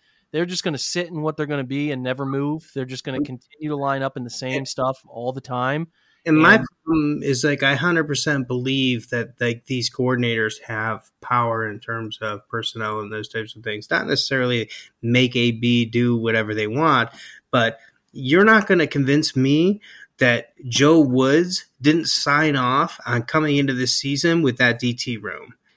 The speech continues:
Speaker 2: And then he designed a defense to funnel people into it.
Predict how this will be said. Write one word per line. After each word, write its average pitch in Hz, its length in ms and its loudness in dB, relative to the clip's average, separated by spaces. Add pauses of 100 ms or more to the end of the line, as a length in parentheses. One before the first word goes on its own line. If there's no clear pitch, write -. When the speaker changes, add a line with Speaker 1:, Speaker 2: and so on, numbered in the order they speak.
(500)
Speaker 2:
And 135 160 0
then 165 220 6
he 196 100 6
designed 156 420 4
a 127 40 0
defense 139 640 0
to 131 140 0
funnel 156 340 2
people 151 360 0
into 151 400 4
it. - 280 -8